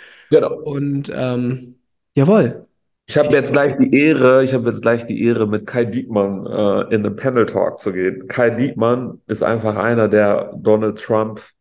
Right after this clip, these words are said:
Speaker 1: persönlich kennengelernt hat, Wladimir Putin, die Klitschko-Brüder, Angela Merkel, äh, Barack Obama,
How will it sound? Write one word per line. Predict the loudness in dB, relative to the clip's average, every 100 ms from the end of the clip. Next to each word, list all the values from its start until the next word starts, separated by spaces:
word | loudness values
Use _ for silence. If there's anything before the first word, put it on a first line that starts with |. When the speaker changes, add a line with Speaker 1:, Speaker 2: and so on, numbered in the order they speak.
| _ -4
Speaker 1:
persönlich | -2 -2 -2 -4
kennengelernt | -6 -6 -2 -2 0
hat, | -4 0
Wladimir | 0 0 0 -2 -4
Putin, | -6 -6 -4 -4 -4 -4
die | -8 -4
Klitschko-Brüder, | -2 -2 0 -2 0 -2 0 0 -2 -4
Angela | -2 0 2 2
Merkel, | 0 0 -2 -2 -2 -2 -4 -12 -20 _ _ _ _ _ _ _ _ _ -4
äh, | -2 0
Barack | 2 4 2 2
Obama, | 0 2 0 0 0 0 -2 -4 -8